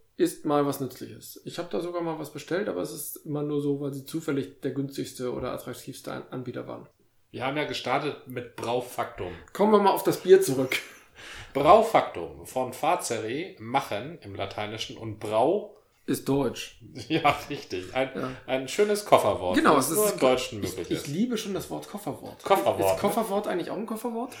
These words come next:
Speaker 2: Kofferwort ist natürlich ein Kofferwort aus Koffer und Wort.
Speaker 1: Mhm.
Speaker 2: Indra heißt das Bier. Es soll, habe ich da im Untertitel schon gelesen, eine, äh, eine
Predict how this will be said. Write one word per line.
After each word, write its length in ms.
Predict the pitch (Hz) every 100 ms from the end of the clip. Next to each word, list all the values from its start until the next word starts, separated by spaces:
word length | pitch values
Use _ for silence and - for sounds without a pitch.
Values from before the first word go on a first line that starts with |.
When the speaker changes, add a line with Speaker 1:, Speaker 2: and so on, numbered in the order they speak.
| -
Speaker 2:
Kofferwort 420 | - 175 220 151 127
ist 120 | 120
natürlich 280 | 120 208 151
ein 60 |
Kofferwort 440 | 107 101 95 87 87
aus 140 | 92 -
Koffer 280 | 104 117
und 160 | 151 165
Wort. 320 | 180 131 - -
Speaker 1:
Mhm. 380 | 170 160 139 196 - - -
Speaker 2:
Indra 460 | 185 247 180 135 127
heißt 260 | 131 -
das 200 | 123 120
Bier. 380 | - 107 147 254 - - -
Es 200 | - 117
soll, 580 | - 117 104 120 156 226
habe 160 | 190 170
ich 80 | 147
da 160 | 135 123
im 80 | -
Untertitel 540 | 185 214 - - 113
schon 320 | 110 - 117
gelesen, 680 | 110 98 98 113 123 190 247 - - - -
eine, 800 | 120 120 120 120 113 107 101 98 -
äh, 800 | 101 104 95 90 78 90 90 -
eine 380 | 101 107 107